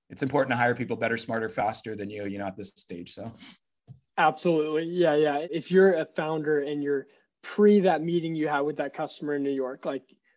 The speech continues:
Speaker 2: maybe it's a month before that, um, what is the best advice that you're giving someone who's, like, in that phase?
Speaker 1: Yeah. So I think it's really easy to focus on what doesn't work.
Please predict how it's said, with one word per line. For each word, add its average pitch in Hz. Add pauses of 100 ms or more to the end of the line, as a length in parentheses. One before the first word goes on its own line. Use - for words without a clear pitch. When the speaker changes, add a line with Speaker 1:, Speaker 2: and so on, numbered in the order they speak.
Speaker 2:
maybe 165
it's 160
a 160
month 160
before 170
that, 139 (420)
um, 143
what 196
is 160
the 170
best 156
advice 139
that 156
you're 143
giving 143
someone 139
who's, 139
like, 127
in 147
that 135
phase? 104 (240)
Speaker 1:
Yeah. 165
So 202
I 185
think 269
it's 262
really 254
easy 185
to 202
focus 180
on 160
what 147
doesn't 127
work. 185